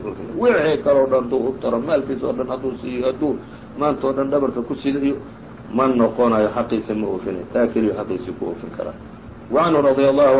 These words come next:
عنه أن رسول الله صلى الله عليه وسلم قال: "من كان يؤمن بالله واليوم الآخر فليكرم ضيفه." Qofkii Alle iyo qiyaamo rumaysano, deris-, ha, ha maamuuso deriskiisa. "ومن كان يؤمن بالله واليوم الآخر، اليوم الآخر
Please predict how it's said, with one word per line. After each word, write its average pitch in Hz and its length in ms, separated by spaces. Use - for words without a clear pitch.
عنه 131 240
أن 131 160
رسول 131 320
الله 135 200
صلى 135 100
الله 135 100
عليه 135 160
وسلم 135 160
قال: 117 240
"من 139 100
كان 139 220
يؤمن 135 400
بالله 135 260
واليوم 139 360
الآخر 135 400
فليكرم 139 560
ضيفه." 135 460
Qofkii 135 260
Alle 143 220
iyo 139 120
qiyaamo 135 340
rumaysano, 123 600
deris-, 131 360
ha, 120 480
ha 127 80
maamuuso 139 800
deriskiisa. 135 640
"ومن 131 240
كان 135 220
يؤمن 139 300
بالله 135 320
واليوم 139 400
الآخر، 135 360
اليوم 120 480
الآخر 135 300